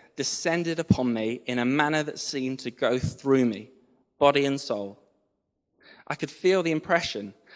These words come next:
like a wave of electricity going through and through me. Indeed, it seemed to come in waves of liquid love.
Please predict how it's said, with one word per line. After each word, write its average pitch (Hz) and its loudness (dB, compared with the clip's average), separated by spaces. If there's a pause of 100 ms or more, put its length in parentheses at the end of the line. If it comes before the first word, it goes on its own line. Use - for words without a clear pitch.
(140)
like 147 0
a 151 4
wave 156 8
of 156 2
electricity 143 -2
going 117 2
through 143 2
and 143 -10
through 123 0
me. 104 -6 (1200)
Indeed, 151 4
it 135 0
seemed 190 0
to 190 -6
come 170 0
in 131 2
waves 151 4
of 127 -8
liquid 139 0
love. 104 -2